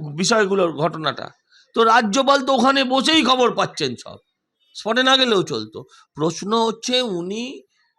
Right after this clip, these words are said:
ডিজিকে কি বলেছেন, উনি আইজিকে কি বলেছেন, তিনি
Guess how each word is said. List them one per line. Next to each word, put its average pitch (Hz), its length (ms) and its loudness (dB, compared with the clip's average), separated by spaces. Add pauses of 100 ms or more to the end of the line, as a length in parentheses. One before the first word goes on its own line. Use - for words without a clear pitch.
(380)
ডিজিকে 185 480 0
কি 165 200 -10
বলেছেন, 107 600 -12 (380)
উনি 165 260 -6
আইজিকে 147 520 -4
কি 120 180 -8
বলেছেন, 110 500 -8
তিনি 175 380 -10